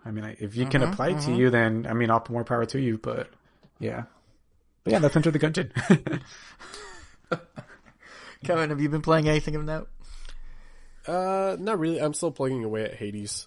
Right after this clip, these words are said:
Speaker 3: Uh, such a, such a good game.
Speaker 2: How, how are
Speaker 3: Literally
Speaker 2: your
Speaker 3: right before
Speaker 2: Hades
Speaker 3: we
Speaker 2: runs
Speaker 3: were
Speaker 2: going?
Speaker 3: Oh, man. I, I usually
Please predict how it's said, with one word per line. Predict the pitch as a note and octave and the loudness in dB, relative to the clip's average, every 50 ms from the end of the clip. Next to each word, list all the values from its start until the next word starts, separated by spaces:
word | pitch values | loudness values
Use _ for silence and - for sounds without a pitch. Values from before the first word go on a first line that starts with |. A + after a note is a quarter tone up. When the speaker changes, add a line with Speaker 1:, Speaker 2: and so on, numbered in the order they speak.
| - - | -12 -12
Speaker 3:
Uh, | G#2+ G#2 G#2 G2 - _ _ _ _ | -10 -10 -10 -10 -12 _ _ _ _
such | - - A2+ - - | -12 -10 -10 -8 -10
a, | G2 F2 - _ | -12 -14 -14 _
such | - - - G2+ - | -14 -12 -12 -12 -12
a | - | -12
good | - G2 - - | -12 -14 -12 -10
game. | F#2+ G2 - - - _ _ _ | -10 -10 -10 -10 -16 _ _ _
Speaker 2:
How, | - - B2+ B2+ C3 | 0 4 6 6 6
how | - A#2 B2+ | 8 8 8
are | C3 C3 C3 | 10 10 8
Speaker 3:
Literally | B2+ | 6
Speaker 2:
your | B2+ B2 A2+ | 4 4 4
Speaker 3:
right | G#2+ G#2 | 2 2
before | B2+ A2+ A2+ A2+ A#2+ | 0 0 2 2 0
Speaker 2:
Hades | A2 A2+ | 0 0
Speaker 3:
we | A2+ | -2
Speaker 2:
runs | G2+ G2 - G#2+ | -2 -2 -2 -4
Speaker 3:
were | G#2+ G#2 | -4 -4
Speaker 2:
going? | G#2 G#2 G2+ G2 G2+ - _ _ _ _ _ _ _ _ _ _ _ _ _ - | -2 -2 -4 -6 -8 -12 _ _ _ _ _ _ _ _ _ _ _ _ _ -12
Speaker 3:
Oh, | - A#2 A#2 A2+ G#2+ G#2 | -8 -6 -2 -2 -2 -2
man. | G2+ G#2 G2+ G2+ F#2+ F2+ - | 0 -2 -4 -4 -4 -8 -8
I, | A2+ A2+ A2+ G#2+ - _ - | -6 -6 -6 -6 -8 _ -2
I | B2 C#3 | 0 0
usually | D3+ E3+ F#3 E3+ F3+ F#3+ F3+ E3+ D#3+ D3+ C#3+ B2 | 0 0 -2 -2 -2 -2 -2 -2 -2 -2 -4 -4